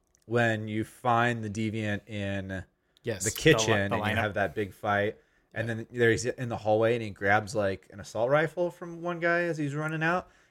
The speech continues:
Speaker 1: and it's like you could save Hank, and it was, like, seventy percent chance of being successful, or you just grab the gun and shoot the android, and did that, and that's pretty cool. And that's when Hank was like, "Whoa."
Speaker 3: Use the gun?
Speaker 1: You save, yeah.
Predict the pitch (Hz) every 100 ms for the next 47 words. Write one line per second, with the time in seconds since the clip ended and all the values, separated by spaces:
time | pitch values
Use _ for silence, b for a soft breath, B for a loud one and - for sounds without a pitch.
0 | - 110 - 107 113 107 113 - 123 117
1 | 110 101 110 113 110 101 90 90 - _
2 | - - - - - - - 135 127 117
3 | 123 123 120 120 120 127 120 - 120 123
4 | - 117 120 117 - - 123 113 - 123
5 | 123 120 b b b b _ - 120 120
6 | 113 101 - - 104 104 101 98 104 120
7 | 101 92 - - 104 117 - _ _ 110
8 | 101 95 92 - 107 107 120 143 139 101
9 | 101 92 92 104 - 107 110 110 - 117
10 | 113 120 110 117 117 113 110 107 98 90
11 | - 147 160 143 117 - - 131 131 113
12 | 110 135 180 117 113 131 123 110 98